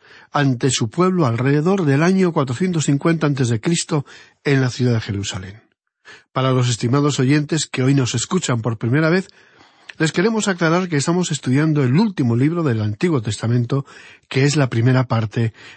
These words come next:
de las Sagradas Escrituras, la Biblia. En nuestro programa anterior estudiamos una sección en particular, dirigida especialmente a los sacerdotes que estaban sirviendo en el templo de Jerusalén.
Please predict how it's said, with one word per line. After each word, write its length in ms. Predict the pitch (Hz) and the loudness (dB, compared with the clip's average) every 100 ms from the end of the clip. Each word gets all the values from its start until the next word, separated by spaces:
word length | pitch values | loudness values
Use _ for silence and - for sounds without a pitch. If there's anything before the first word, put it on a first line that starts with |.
| _ | _
de 200 | 113 107 | -2 0
las 160 | 107 - | 0 -2
Sagradas 480 | 110 113 113 110 | -2 0 0 -2
Escrituras, 720 | 113 - 127 107 127 95 95 - | -4 -4 -4 0 -2 -2 -8 -8
la 120 | 107 | -2
Biblia. 420 | 123 117 101 - - _ _ _ _ _ _ _ _ _ - | 0 0 -2 -10 -18 _ _ _ _ _ _ _ _ _ 0
En 120 | 151 | 2
nuestro 280 | 165 185 165 | 2 0 0
programa 360 | 165 196 202 | 0 2 2
anterior 400 | 190 180 190 196 | 2 2 2 2
estudiamos 600 | 175 - 202 170 165 151 | 0 2 2 2 2 2
una 160 | 151 139 | 0 0
sección 500 | 120 - 151 151 139 - _ _ | -4 -4 0 0 -2 -12 _ _
en 240 | 165 127 113 | -2 0 0
particular, 800 | 113 107 117 110 117 156 180 - - - - - | -4 -4 -6 -2 0 0 -2 -8 -18 -20 -20 -2
dirigida 420 | 143 151 202 202 | 0 2 2 2
especialmente 640 | 190 180 185 185 190 185 | 0 0 0 2 0 2
a 20 | |
los 160 | 165 156 | 0 0
sacerdotes 720 | 139 127 127 156 143 156 147 - - - | 0 0 0 0 0 -2 -2 -8 -18 -6
que 80 | |
estaban 360 | 135 - 151 156 | -4 0 0 0
sirviendo 460 | 147 131 127 131 127 | 0 0 2 2 2
en 60 | |
el 140 | 113 101 | 0 0
templo 320 | 117 110 104 | -2 -2 -4
de 100 | 101 | -4
Jerusalén. 680 | - 98 98 98 95 95 | -6 -6 -6 -8 -8 -10